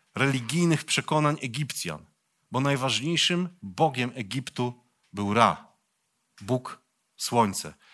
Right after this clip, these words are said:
I nagle ten największy Bóg, któremu stawiano największe świątynie, który najbardziej związany, z którymi najbardziej związani byli faraonowie, specjalne były, e, specjalne nabożeństwa ku czci tego bóstwa, specjalne obrzędy odprawiano, nagle okazuje się, że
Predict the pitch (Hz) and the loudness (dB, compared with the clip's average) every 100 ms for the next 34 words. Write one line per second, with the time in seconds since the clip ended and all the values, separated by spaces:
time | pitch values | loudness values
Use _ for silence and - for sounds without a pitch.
0 | - 107 151 175 190 175 - - _ - | -12 2 2 8 6 6 0 -20 _ 2
1 | 151 151 151 131 202 - 180 175 156 - | 4 6 6 6 4 4 4 4 2 0
2 | 139 151 139 147 165 165 147 - - 139 | 0 2 2 2 4 4 2 -6 0 2
3 | 147 180 - 180 190 170 175 143 - 135 | 4 2 2 0 0 2 4 4 2 0
4 | 131 - - 120 127 170 175 180 131 143 | 0 -2 -4 0 8 8 8 6 6 4
5 | 135 143 190 180 - 139 143 143 139 147 | 6 8 8 6 -2 0 0 2 4 4
6 | 151 143 143 127 175 190 139 127 - 123 | 2 0 0 4 4 4 2 0 2 4
7 | 123 123 170 135 127 - - - 110 - | 4 6 4 6 2 0 -12 -10 -6 -4
8 | 120 143 147 156 143 120 - - 127 135 | 0 6 6 6 2 -2 -14 -2 2 4
9 | 131 120 120 123 123 131 - - 139 135 | 4 2 4 2 0 -6 -8 -2 0 2
10 | 139 131 131 101 180 190 - 127 123 - | 4 4 4 4 4 4 2 0 0 -2
11 | - 143 127 - - 120 117 120 120 - | 0 0 -2 -16 -6 -2 -2 0 -2 -2
12 | - - 135 131 131 113 165 220 170 - | -6 -2 0 2 2 4 4 6 2 2
13 | 131 120 131 135 117 - _ - 160 180 | 0 6 6 6 2 -4 _ 2 4 6
14 | 170 151 185 180 175 | 4 4 2 4 4